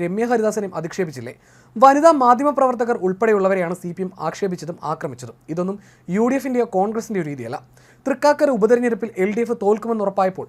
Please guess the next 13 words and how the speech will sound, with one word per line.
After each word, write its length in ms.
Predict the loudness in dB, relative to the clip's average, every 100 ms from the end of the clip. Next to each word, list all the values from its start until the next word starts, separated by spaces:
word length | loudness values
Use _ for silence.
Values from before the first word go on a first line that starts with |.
| -2
എതിർ 160 | -2 -2 -2
സ്ഥാനാർത്ഥിക്കെതിരെ 600 | 0 0 0 -2 -4 -4 -4
പ്രതിപക്ഷ 340 | -4 -4 -4 -2
നേതാവ് 240 | 0 0 -4
ദൃശ്യങ്ങളുണ്ടാക്കി 640 | -8 -6 -4 -2 -4 -6 -12 -20 _
പ്രചരിപ്പിച്ചെന്നാണ് 640 | -2 0 0 -2 -2 -2 -4 -6
മന്ത്രി 180 | -6 -6
പി 100 | -6 -2
രാജീവ് 320 | 0 0 -2 -4
ആരോപിച്ചത്. 380 | -6 -10 -16 -18 -20 -20 0
അതിന് 180 | 2 2 2
ജനങ്ങൾ 240 | 2 2 0
കൊടുത്ത 180 | -2 -2